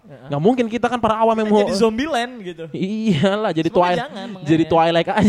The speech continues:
Speaker 2: gitu
Speaker 1: Iya,
Speaker 2: kan.
Speaker 1: makanya kayak gitu. Jadi, eh, mereka adalah orang-orang yang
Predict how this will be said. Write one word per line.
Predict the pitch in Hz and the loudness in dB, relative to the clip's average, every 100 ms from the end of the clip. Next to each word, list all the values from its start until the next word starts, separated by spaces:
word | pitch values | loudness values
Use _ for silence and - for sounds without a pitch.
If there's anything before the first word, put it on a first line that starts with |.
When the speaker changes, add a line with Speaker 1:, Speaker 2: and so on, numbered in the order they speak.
| 160 220 196 | 6 6 6
Speaker 2:
gitu | 180 185 | 4 4
Speaker 1:
Iya, | 180 | 4
Speaker 2:
kan. | 208 | 2
Speaker 1:
makanya | 214 247 | 0 -6
kayak | 202 190 | -12 -12
gitu. | 190 147 170 165 170 139 156 | -12 -12 -12 -12 -12 -14 -14
Jadi, | 185 262 233 | -12 -12 -16
eh, | _ - 190 185 185 185 185 | _ -12 -8 -6 -6 -6 -8
mereka | 185 196 196 196 226 226 | -8 -8 -8 -8 -12 -10
adalah | 180 156 156 156 156 151 156 156 165 _ - | -10 -8 -6 -6 -4 -4 -6 -12 -20 _ -8
orang-orang | 160 156 156 180 185 | -6 -6 -8 -10 -10
yang | 165 | -12